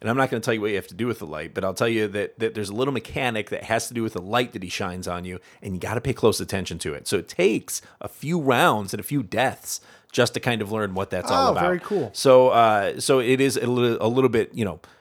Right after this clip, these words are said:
Speaker 1: sort of, you know, Bloodborne, Mega Man-esque in that sense, where you have to learn the bosses, you know what I mean, to understand their behaviors first. Y-,
Speaker 2: Oh.
Speaker 1: y-, y-, there's really, so far, there's been, like, maybe the first boss was just a series of larger monsters.
Speaker 2: So, like Mana, do you go around the town upgrading your gear
Speaker 1: Yep.
Speaker 2: in any some way?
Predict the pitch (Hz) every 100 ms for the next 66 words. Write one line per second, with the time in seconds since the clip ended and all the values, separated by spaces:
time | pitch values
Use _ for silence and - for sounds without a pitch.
0 | - 110 95 - - - 87 - _ -
1 | - 113 107 101 107 107 101 107 104 101
2 | 98 104 - 113 98 90 - 95 107 107
3 | 117 107 104 104 104 101 95 95 90 -
4 | 65 - - 107 104 101 101 95 - 110
5 | 104 - 101 95 92 - 113 98 90 80
6 | - - 117 135 - - - - 175 123
7 | 117 117 113 117 127 113 139 135 113 -
8 | 151 - 120 120 107 117 110 98 - -
9 | _ _ _ _ 127 131 101 - 135 123
10 | 98 95 95 127 - - - 110 104 113
11 | 107 - 117 113 101 98 87 _ 104 104
12 | 110 110 95 95 104 - 131 131 - 170
13 | 151 165 170 143 139 139 120 117 127 135
14 | 139 131 120 120 127 127 120 - 117 120
15 | 117 117 - 120 117 117 110 101 120 120
16 | 139 156 156 151 151 151 147 160 156 160